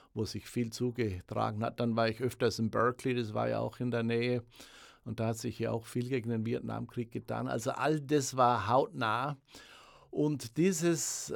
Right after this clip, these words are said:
Erlebnis wollte ich eigentlich späteren Generationen von Studenten auch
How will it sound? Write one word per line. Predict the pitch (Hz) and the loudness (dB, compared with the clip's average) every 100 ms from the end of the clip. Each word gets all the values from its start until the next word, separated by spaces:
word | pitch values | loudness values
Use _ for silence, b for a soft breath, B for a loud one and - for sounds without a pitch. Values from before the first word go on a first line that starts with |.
| - | -8
Erlebnis | - 123 123 151 165 151 - | 0 2 4 2 2 0 2
wollte | 143 147 | 2 2
ich | 147 135 | -2 0
eigentlich | 127 131 127 113 - - 110 - - | 0 0 -4 -6 -10 -16 -16 -16 -20
späteren | - - - 135 139 127 | -16 -6 -2 0 0 -2
Generationen | 120 120 117 113 120 127 | 0 0 -2 -2 -2 -2
von | 113 113 | -2 -6
Studenten | 101 123 113 120 127 113 | -4 -4 -2 -4 -4 -4
auch | - 123 117 - | 0 0 0 -8